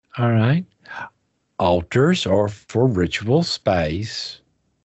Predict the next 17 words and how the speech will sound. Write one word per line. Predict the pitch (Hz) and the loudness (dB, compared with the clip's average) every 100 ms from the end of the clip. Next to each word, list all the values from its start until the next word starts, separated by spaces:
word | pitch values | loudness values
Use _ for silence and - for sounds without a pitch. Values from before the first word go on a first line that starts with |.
| _ - | _ -6
All | 90 | -2
these | 101 110 | 0 0
other | 123 117 | 0 0
ones | 127 131 143 139 | 2 2 2 0
that | 139 | 0
I | 139 | 2
hear | 135 117 | 2 2
about, | 107 104 104 120 | 2 0 2 0
I'm, | 123 110 | 0 -2
I, | 101 120 107 101 - | -4 -4 -4 -8 -6
I'm | 117 | -2
just | 117 120 - | -2 -2 -2
gonna | 123 | -2
refer | 110 113 - 117 | 0 -2 0 -2
to | 120 127 | 2 0
'em | 120 | 2
as | 104 101 92 - | 2 0 -2 -10